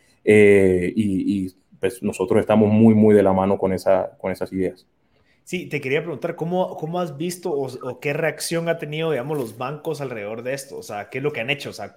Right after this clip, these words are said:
Speaker 2: ven esta criptomoneda y dicen, "Bueno, esto puede ser que en algún momento, pues, llegue a afectar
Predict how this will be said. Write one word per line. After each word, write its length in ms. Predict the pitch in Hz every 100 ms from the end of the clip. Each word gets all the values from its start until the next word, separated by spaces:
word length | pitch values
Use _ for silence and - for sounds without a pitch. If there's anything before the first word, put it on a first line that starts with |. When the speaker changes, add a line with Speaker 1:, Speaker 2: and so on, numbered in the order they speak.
| 123
Speaker 2:
ven 280 | 135 143
esta 460 | 156 156 156 151 -
criptomoneda 720 | 135 123 123 127 117 113 135
y 60 | 143
dicen, 140 | 131
"Bueno, 200 | 135 123
esto 320 | 110 - 131 -
puede 200 | 127 131
ser 160 | 139
que 60 | 139
en 60 |
algún 180 | 117 107
momento, 300 | 123 127 127
pues, 240 | - - _ _ _
llegue 240 | 127 139 143
a 40 |
afectar 680 | 143 117 - 131 131 131 -